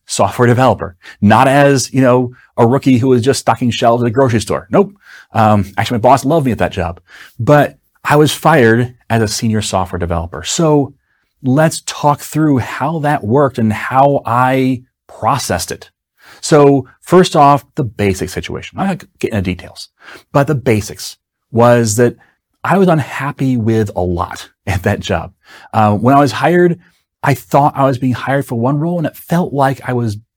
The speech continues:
being asked to do something different. And that made me unhappy.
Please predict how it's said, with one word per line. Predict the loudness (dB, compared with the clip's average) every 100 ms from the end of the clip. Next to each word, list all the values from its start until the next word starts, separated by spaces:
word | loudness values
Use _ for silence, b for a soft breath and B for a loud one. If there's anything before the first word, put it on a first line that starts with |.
| -4
being | -2 -2 -4
asked | -4 -4 -4
to | -8
do | -6 -8
something | -8 -10 -10 -12 -8
different. | -8 -8 -12 -16 _ _ _ _ _ _ _ _ -2
And | 0 2 0 -4
that | -2 0 0
made | -2 -2 -2
me | -2
unhappy. | -2 -4 -8 -10 -18